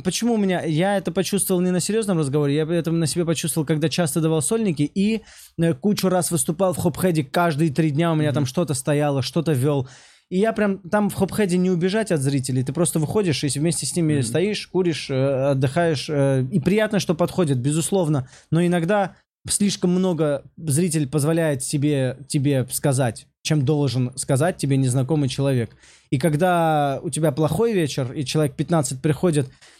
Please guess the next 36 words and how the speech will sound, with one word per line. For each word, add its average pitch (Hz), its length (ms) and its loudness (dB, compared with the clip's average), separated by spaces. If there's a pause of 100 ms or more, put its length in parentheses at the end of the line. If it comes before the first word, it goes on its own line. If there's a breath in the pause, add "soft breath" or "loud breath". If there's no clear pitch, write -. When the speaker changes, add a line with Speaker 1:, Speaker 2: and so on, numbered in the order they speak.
(120 loud breath)
Speaker 1:
и 165 80 0
ты 202 140 2
не 208 80 2
понимаешь, 208 420 2
то 202 140 0
ли 196 100 2
это 185 140 0
был 180 120 0
прикол, 175 380 0
то 156 160 -2
ли 185 140 0
не 180 100 0
прикол, 170 420 0
и 143 40 0
начинает 156 340 0
говорить 160 180 -2
не 180 100 0
очень 170 200 0
приятные 175 380 0
вещи 160 300 0
из 143 120 2
раза 160 260 0
в 139 80 -2
раз, 196 240 0
это 147 140 -2
тебя 165 160 -2
ломает, 170 420 0
и 151 60 -8
ты 151 100 -8
такой: 165 300 -2
"Идите 185 240 -6
в 147 100 -4
задницу, 151 440 0
вообще 160 260 0
мне 170 160 2
кто?" 147 460 -2